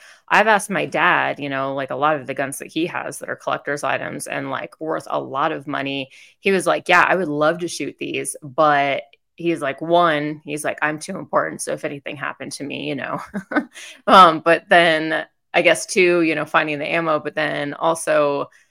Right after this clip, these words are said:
three, what if something happened and then you just break this piece of history because it was super old and it fell apart or, you know, it cracked or something like that happened? Um, like, for example, my dad has, you know, like,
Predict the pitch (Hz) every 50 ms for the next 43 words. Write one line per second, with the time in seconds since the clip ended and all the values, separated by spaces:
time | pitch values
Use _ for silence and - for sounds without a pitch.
0 | _ _ _ - - 180 180 196 226 240 214 180 165 160 160 - - - - 165
1 | 160 170 185 - - 190 208 - - 180 156 151 160 160 160 151 151 156 - -
2 | 160 165 156 151 151 147 151 151 156 160 160 - 147 151 147 143 131 _ _ _
3 | _ _ _ _ _ - 156 160 170 185 196 196 - - - 151 156 - - -
4 | - 180 170 - 156 143 - - 165 185 190 - - - 147 139 135 139 139 139
5 | 147 151 151 - 151 147 - 156 147 143 143 143 143 139 131 - - - - -
6 | - - _ _ - - 160 - - 160 - - - 180 170 160 165 160 151 -
7 | - 165 165 170 165 160 156 156 156 147 143 135 135 139 135 - - - 165 160
8 | 151 147 147 - 165 160 160 156 156 156 151 151 143 135 143 151 - - 165 160
9 | 147 151 151 147 - - _ - - 160 147 156 - - 151 - - 233 226 226
10 | 160 156 151 147 143 - - 131 151 143 147 151 165 170 - 143 143 135 139 143
11 | 143 _ _ _ _ _ _ _ _ - - 156 151 143 143 143 147 170 - -
12 | 175 165 - - - 185 175 175 - 185 180 180 175 180 165 156 151 143 147 143
13 | 165 156 160 165 165 160 - 165 147 143 139 139 139 139 139 - - - - 165
14 | 147 147 143 143 151 147 - -